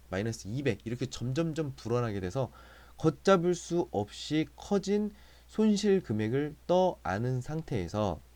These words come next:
아까 가입했었던 이 백만 원을 낼 돈이 이제는 없기 때문에 모든 종목이 다 물린 거예요. 그래서 결국에는 그 리딩방에서도 나오게 되는 겁니다.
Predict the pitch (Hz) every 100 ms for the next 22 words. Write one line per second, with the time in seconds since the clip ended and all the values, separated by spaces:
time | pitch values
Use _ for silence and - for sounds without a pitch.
0 | - - 185 208 160 151 202 - 107 127
1 | 139 151 139 135 - 143 143 143 170 175
2 | - 113 139 165 170 156 156 160 98 92
3 | 113 - 131 135 139 - - - 151 156
4 | 202 202 202 - - 160 - - 202 202
5 | 143 123 107 113 113 - - - - 196
6 | 233 254 214 180 165 165 160 131 104 101
7 | 107 127 131 101 82 76 - - - -
8 | - - - - 127 147 151 139 202 226
9 | - - - 113 110 110 107 107 131 165
10 | - - 110 95 85 110 104 95 87 85
11 | 92 107 85 80 90 120 123 98 90 82
12 | 80 85